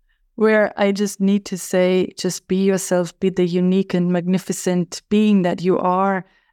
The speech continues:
and don't let people tell you that you need to copy a certain strategy.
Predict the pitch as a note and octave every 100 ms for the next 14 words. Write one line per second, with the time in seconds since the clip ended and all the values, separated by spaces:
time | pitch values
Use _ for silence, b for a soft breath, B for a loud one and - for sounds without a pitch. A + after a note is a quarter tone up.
0 | _ F#3 F#3+ F#3+ G3 G#3 G3 F#3+ F#3+ -
1 | G#3 G3+ - G3 F#3+ F#3+ F#3+ b b _
2 | - G3+ G3+ G#3+ G3+ F#3+ F#3 F3+ F#3 F3+
3 | F#3 G3+ G3 - - - G3+ G3+ A3+ G3
4 | E3+ E3 b b _ - - F#3+ - F#3+
5 | F#3+ F3+ - G3+ G3+ G3 F#3 F#3+ F#3 F#3